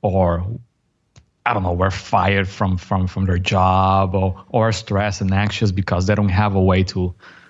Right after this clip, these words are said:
to buy their food, or they just, they just got dumped by the, by the girl-, girlfriend or boyfriend or whatever. They're just having a crappy day. And that makes them think, "Oh, I, I don't want to be the mean guy." And they just apologize for that. So again, uh, nine out of ten people say, "Oh, sorry, it, w-, it wasn't my intention." And that's it.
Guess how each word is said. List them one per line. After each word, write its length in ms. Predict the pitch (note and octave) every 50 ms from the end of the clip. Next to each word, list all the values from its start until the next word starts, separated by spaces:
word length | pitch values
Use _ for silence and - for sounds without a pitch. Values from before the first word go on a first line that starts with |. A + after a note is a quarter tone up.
| _ _ _ _ _ _ -
to 220 | - G#2+ F2+ G2+ - -
buy 340 | A2+ F#2+ F2+ G#2+ G2 G2+ A2
their 160 | G#2 G#2 G2 F2+
food, 540 | - - - - G2+ G#2 A2 A2 A2 A2
or 240 | G#2 G2+ G#2+ A#2+ -
they 100 | B2+ E3
just, 480 | F3 G3 G#3 E3 - - - - _ -
they 80 | -
just 360 | D3 C#3 E3 - - - - C#3+
got 240 | D3 C3+ G#2+ F#2+ -
dumped 380 | - A2 A#2 C3 C3+ - - A#2
by 100 | G#2+ G#2+
the, 120 | F#2+ G2+ G2
by 220 | G2 F#2+ F#2+ F#2
the 100 | F2+ G#2
girl-, 340 | F#2+ F#2+ A2+ A2 B2+ B2+ C#3
girlfriend 460 | B2 A2+ A#2 B2 C3 G#2+ - B2 A2+
or 60 | G#2+ G2+
boyfriend 440 | F#2 F#2+ A#2 B2 A#2+ - A#2 G#2+ G#2+
or 20 |
whatever. 380 | G2+ G#2 G#2 A2+ A#2 A2+ A#2 B2+
They're 140 | D3 D#3+ E3
just 120 | E3 C#3 -
having 200 | B2 A#2 B2 A#2
a 60 | G#2+
crappy 240 | - - A2+ G#2 A2
day. 260 | G#2+ A2 A2 A2 G#2+ - - - - - - _ _ _ _ _ _
And 100 | - D3+
that 100 | D3 D#3
makes 180 | D3+ D#3+ D#3 C#3
them 120 | D3+ C3+
think, 260 | A#2 - - B2 A#2+ C3
"Oh, 140 | C3 B2
I, 220 | A2+ G#2+ G2+ G#2 G#2+
I 40 | A#2
don't 80 | A2
want 140 | G#2+ G#2+ G2+
to 60 | -
be 100 | F#2+ G#2
the 80 | G2 G2
mean 260 | F#2+ F#2+ F#2+ F#2 F#2
guy." 200 | F#2 F#2 F#2+ F#2
And 160 | F#2+ F#2 F#2
they 80 | - G2+
just 200 | F#2 G2+ F2 -
apologize 580 | - - - - A2+ G#2 F#2+ F#2+ F#2 F2+ F2+
for 100 | - -
that. 240 | A2 G#2+ A2 A#2 A#2 - - _ _ _ _ - - _ - - - -
So 120 | - -
again, 380 | G3+ F#3 F3 A3 E3+ G#2 F#2 F#2+
uh, 260 | G2+ A2 - - - D3
nine 260 | D3 C3 D3 E3+ F#3+
out 100 | F#3+ F3+
of 80 | D3
ten 160 | C3+ - D3 C3+
people 260 | - C#3 C3 C3+ B2
say, 280 | - - B2 A#2+ A#2+
"Oh, 260 | A#2+ C3+ D3+ E3 D3+ B2
sorry, 380 | - - C#3+ C#3 C3+ A#2 A2
it, 80 | G#2+ A2
w-, 480 | A2+ - C3 - C#3+ C#3+ - B2 C3
it 100 | C#3+ D3+
wasn't 240 | C#3+ C#3 C#3 - -
my 80 | A#2+ A2
intention." 580 | A2 G2+ F#2 - G#2 F#2 - - G2 F#2 F#2 -
And 100 | - C#3
that's 160 | D#3+ E3 -
it. 160 | - E3 -